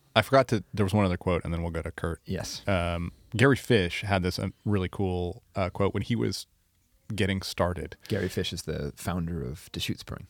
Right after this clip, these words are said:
Speaker 1: Thank you. Um, the popularity of Hefeweizen was so profound that his distributor, Admiral,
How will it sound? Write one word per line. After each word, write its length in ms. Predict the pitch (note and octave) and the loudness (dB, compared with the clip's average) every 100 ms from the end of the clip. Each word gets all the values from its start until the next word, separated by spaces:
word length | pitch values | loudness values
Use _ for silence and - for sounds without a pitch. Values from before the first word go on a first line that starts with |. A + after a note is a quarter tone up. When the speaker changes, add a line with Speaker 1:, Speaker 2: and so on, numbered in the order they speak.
| _ | _
Speaker 1:
Thank 220 | F#2+ F2 | -2 -2
you. 140 | F2+ A2+ _ _ - - - - _ | -2 -4 _ _ -20 -20 -20 -20 _
Um, 600 | G#2 G2+ F#2+ F2+ F2+ F#2 - _ _ _ - - _ _ - | 0 2 2 0 -4 -6 -10 _ _ _ -20 -20 _ _ -8
the 640 | A2 F#2+ G2+ G2+ G2 F#2+ - | -4 0 2 2 2 2 -2
popularity 540 | - C#3 C#3+ A#2+ G#2+ F#2 | 2 2 4 4 4 2
of 80 | E2 | 2
Hefeweizen 580 | G#2 - F2+ D#2+ - D#2+ | 0 0 -2 -2 -4 -6
was 120 | - | -2
so 260 | - G2+ G2 | 2 2 2
profound 640 | F2+ - F2+ E2+ D#2+ D#2 _ F#2+ | -4 0 0 0 -2 -6 _ 0
that 320 | F#2 E2+ D#2+ _ | 2 2 -2 _
his 200 | G2 G#2 | -2 0
distributor, 720 | F2+ F#2 - D3 G2 D2+ - - | 0 -2 0 2 2 0 -6 2
Admiral, 420 | G2+ G#2 F#2+ F2+ | 4 4 4 0